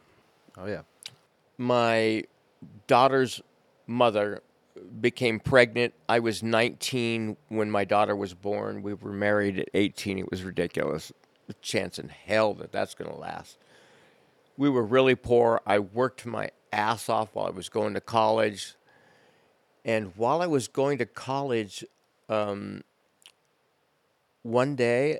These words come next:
Speaker 2: I, with a really good buddy of mine, Rafael Quesada, he was a crazy guy from Guatemala. <laughs>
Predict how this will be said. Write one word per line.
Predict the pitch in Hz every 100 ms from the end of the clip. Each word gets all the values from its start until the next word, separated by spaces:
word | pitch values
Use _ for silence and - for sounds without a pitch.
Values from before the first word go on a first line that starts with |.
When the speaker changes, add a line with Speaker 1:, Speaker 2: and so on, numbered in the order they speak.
| -
Speaker 2:
I, | 101 104 110
with | 110 113
a | 113
really | 120 120
good | 113 110 92
buddy | 113 120
of | 107 107
mine, | 107 104 98
Rafael | 107 113 110 110 113
Quesada, | - 107 - 107 107 98 90 _ - - _ _ _ _ _ _ _
he | -
was | 131 104
a |
crazy | - 107 90 82 -
guy | - 95 98 _ _ _ _ _
from | - 104
Guatemala. | 101 110 101 90 98 101 98 98 _ _ _ _ _ _ 117 127 _ _
<laughs> | -